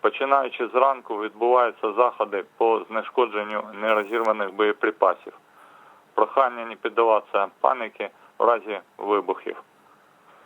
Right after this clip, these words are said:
Е, факт обстрілу українських позицій, е, свідчить про те, що досягнуті домовленості по відводу від лінії розмежування артилерії калібром до вісімдесят двох міліметрів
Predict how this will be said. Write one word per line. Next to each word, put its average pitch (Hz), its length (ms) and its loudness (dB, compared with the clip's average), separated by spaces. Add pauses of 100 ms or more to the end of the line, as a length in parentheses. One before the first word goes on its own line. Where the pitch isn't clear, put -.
(460)
Е, 107 460 0 (1120)
факт 147 280 2
обстрілу 143 480 2
українських 135 520 -2
позицій, 139 500 0
е, 98 160 -2 (840)
свідчить 139 420 -6
про 135 120 4
те, 151 220 4
що 131 400 2
досягнуті 123 680 0
домовленості 123 800 0
по 120 180 2
відводу 113 560 2
від 110 200 -6
лінії 120 360 0
розмежування 113 760 2
артилерії 117 640 0 (200)
калібром 104 540 0 (240)
до 104 160 0
вісімдесят 107 680 -2
двох 101 240 -8
міліметрів 104 520 -4